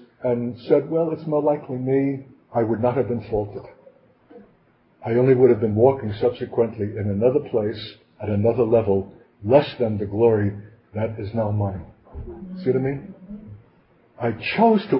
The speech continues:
obey it as the Word of God. So, I, I believe, and I've said this many times, the last days leadings of the Lord are not going to be loud commandments. They are going to be the faintest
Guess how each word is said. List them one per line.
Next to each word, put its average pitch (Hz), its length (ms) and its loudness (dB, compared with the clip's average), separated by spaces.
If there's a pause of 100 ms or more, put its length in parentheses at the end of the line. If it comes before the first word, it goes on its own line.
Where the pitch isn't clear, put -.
obey 110 220 -2
it 104 260 -2
as 110 160 -8
the 113 60 -8
Word 98 180 -4
of - 140 -4
God. - 1300 -18 (680)
So, 113 440 4 (120)
I, - 60 -4
I 127 240 8
believe, 135 360 6
and 120 100 2
I've 113 180 0
said 127 180 2
this 120 160 -6
many 123 220 -2
times, 104 380 -2 (300)
the 113 60 -2
last 135 480 0
days 156 560 0 (920)
leadings 156 520 4
of 135 160 4
the 135 60 4
Lord 117 340 6
are 110 200 -6
not 131 280 -2
going 131 260 -4
to 127 60 -4
be 104 440 0 (600)
loud 123 520 4
commandments. 110 640 -4 (260)
They 113 80 -2
are 107 100 -2
going 127 240 2
to 127 80 0
be 110 120 -4
the 101 240 -4 (200)
faintest 175 540 -6